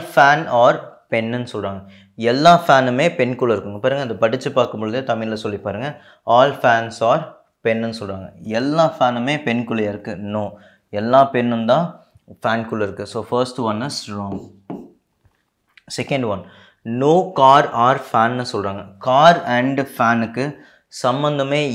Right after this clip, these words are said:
இல்லைன்னு சொல்றாங்க. But இங்க எப்படி இருக்குன்னு பாருங்க, காரும் ஃபேனும் சம் பண்ணிருக்கு. Because கார், ஃபேன் இருக்கு.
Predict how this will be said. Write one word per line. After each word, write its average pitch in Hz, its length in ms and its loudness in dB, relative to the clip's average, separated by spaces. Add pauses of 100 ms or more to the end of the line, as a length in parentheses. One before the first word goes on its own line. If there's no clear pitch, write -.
இல்லைன்னு 147 480 -2
சொல்றாங்க. 101 400 -2 (220)
But 120 200 -6
இங்க 127 140 -2
எப்படி 143 200 -2
இருக்குன்னு 131 300 -4
பாருங்க, 123 220 -2 (220)
காரும் 135 500 2
ஃபேனும் 120 420 -2 (800)
சம் 156 320 2
பண்ணிருக்கு. 143 580 2 (280)
Because 147 320 -4 (580)
கார், 147 380 4 (220)
ஃபேன் 123 360 0
இருக்கு. 107 240 -2